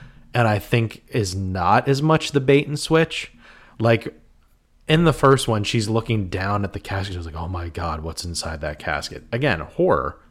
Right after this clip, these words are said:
bait and switch. That's what it felt like. Um, this other one where it's got them carrying the casket across the landscape, some secret should stay buried. That is pointing directly to what happens in the movie,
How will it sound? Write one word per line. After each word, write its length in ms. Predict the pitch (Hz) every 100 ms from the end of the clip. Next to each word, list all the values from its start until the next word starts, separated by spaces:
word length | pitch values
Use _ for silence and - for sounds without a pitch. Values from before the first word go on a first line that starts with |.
| _
bait 200 | - 82
and 100 | 82 -
switch. 380 | 143 110 -
That's 280 | - 82 -
what 120 | 98
it 100 | 90
felt 300 | - 113 98
like. 300 | 73 65 - _ - - - - -
Um, 440 | 110 104 101 95 -
this 240 | 110 104 95 -
other 260 | 165 208
one 260 | 127 113 110
where 160 | 107 101
it's 140 | -
got 380 | 107 104 113 -
them 220 | 110 101
carrying 600 | - - 104 107 110 104
the 80 | 101
casket 560 | - 101 101 - 110 98
across 520 | 92 - 92 95 -
the 120 | -
landscape, 800 | 98 98 98 98 - 92 92 92 - - - _
some 420 | - 139 123 117
secret 420 | - 113 101 107
should 240 | - 104 -
stay 300 | - 104 95
buried. 580 | 90 98 98 101 101 - - _
That 640 | 104 98 101 113 113 117
is 160 | 110 107
pointing 380 | - 104 98 87
directly 560 | 92 90 92 - 92
to 120 | -
what 220 | 95 85 78
happens 420 | 87 80 82 80
in 80 | 80
the 80 |
movie, 460 | 78 78 64 - 71